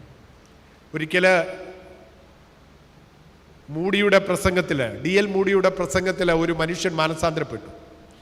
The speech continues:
അദ്ദേഹം ഒരു ട്രെയിൻ ഡ്രൈവറാണ്. അദ്ദേഹത്തിൻ്റെ പ്രശ്നം ഇതാണ്, "എൻ്റെ ക്യാബിനിൽ ഞാൻ ആരോടാ സുവിശേഷം പറയേണ്ടത്?" അപ്പോ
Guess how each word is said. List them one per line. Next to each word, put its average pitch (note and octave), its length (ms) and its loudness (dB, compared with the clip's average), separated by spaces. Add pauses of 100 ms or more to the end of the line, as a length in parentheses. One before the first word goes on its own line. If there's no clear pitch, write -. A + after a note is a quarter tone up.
(360)
അദ്ദേഹം E3+ 380 2
ഒരു F3+ 140 6 (600)
ട്രെയിൻ F#3+ 280 2 (260)
ഡ്രൈവറാണ്. D3 520 2 (1800)
അദ്ദേഹത്തിൻ്റെ C4 520 4
പ്രശ്നം C4 320 4
ഇതാണ്, F#3+ 280 8
"എൻ്റെ A3+ 220 2
ക്യാബിനിൽ A3+ 400 4 (720)
ഞാൻ G3 140 4
ആരോടാ G3+ 360 4 (120)
സുവിശേഷം E3 480 -2
പറയേണ്ടത്?" A2+ 380 -6 (1600)
അപ്പോ D#3+ 180 6